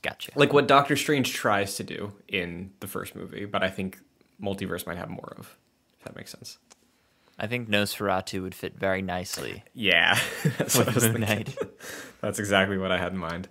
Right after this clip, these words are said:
Speaker 1: Cool.
Speaker 2: So, yeah, great posters. Excited to get back to doing a weekly review for, uh, the M C U.
Speaker 1: Agreed.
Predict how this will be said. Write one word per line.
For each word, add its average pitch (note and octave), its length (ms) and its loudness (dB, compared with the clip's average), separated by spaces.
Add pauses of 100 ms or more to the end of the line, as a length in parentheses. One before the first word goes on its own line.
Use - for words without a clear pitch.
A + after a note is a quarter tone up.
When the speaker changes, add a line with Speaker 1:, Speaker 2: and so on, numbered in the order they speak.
Speaker 1:
Cool. - 240 -10 (1000)
Speaker 2:
So, - 300 -14 (880)
yeah, E2 160 -2
great D3 260 2
posters. B2+ 480 4
Excited A2+ 340 6
to A2 340 6
get G2 160 2
back G2 200 4
to - 100 -8
doing F#2 200 -2
a F2+ 100 2
weekly F2+ 300 -4
review E2+ 400 -4 (100)
for, E2 340 -6
uh, D#2+ 280 -2 (180)
the F2 140 -6
M E2+ 80 -6
C - 160 -8
U. F#2+ 180 -10 (300)
Speaker 1:
Agreed. F2+ 500 -4